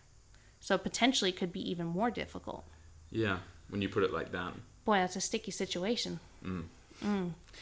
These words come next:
Speaker 2: That's why the, the post-comp period is, is very important.
Speaker 1: Yeah, but who knows? Like, i-, in future, research might come out showing that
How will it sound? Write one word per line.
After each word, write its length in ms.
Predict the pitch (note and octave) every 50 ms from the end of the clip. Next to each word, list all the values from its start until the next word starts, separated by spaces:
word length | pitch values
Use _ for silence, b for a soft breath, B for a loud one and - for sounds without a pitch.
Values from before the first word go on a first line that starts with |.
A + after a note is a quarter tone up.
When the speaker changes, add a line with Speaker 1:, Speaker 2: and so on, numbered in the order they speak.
| B B
Speaker 2:
That's 140 | B - -
why 120 | - F#2+ F#2
the, 360 | F#2 F#2 F2+ F2 E2+ - - -
the 60 | F2+
post-comp 480 | - - G2+ F#2 - - G#2 F2+ D#2+
period 340 | - G2 F2 F2 F2 F2 E2 F2+
is, 340 | F2+ F2 E2+ - - - - - -
is 100 | - D#2+
very 240 | - F2 E2+ E2+ E2
important. 480 | D#2+ E2 - D2+ D2 D2 - - - - -
Speaker 1:
Yeah, 380 | G#3+ G3+ A3 A3 G3+ F#3 F3+ F3+ - - - -
but 80 | A#3+ A#3
who 140 | B3 D#4 E4+
knows? 320 | D4+ D4+ D4 B3+ - -
Like, 220 | G#3 G3 F#3 - - - - -
i-, 60 | -
in 260 | - - A3+ A3+ G#3+
future, 480 | - A#3+ B3 B3 - - C4 B3+ B3 A3
research 440 | A3 A3 A3+ G#3+ - A3 G#3 - -
might 180 | G#3+ G#3 G#3 -
come 160 | - G3 G3
out 300 | G3 G3 G3+ G3+ - -
showing 460 | - - G#3 G3 G3 G3+ G3 G3 F#3+
that 200 | F#3 F#3 F#3 -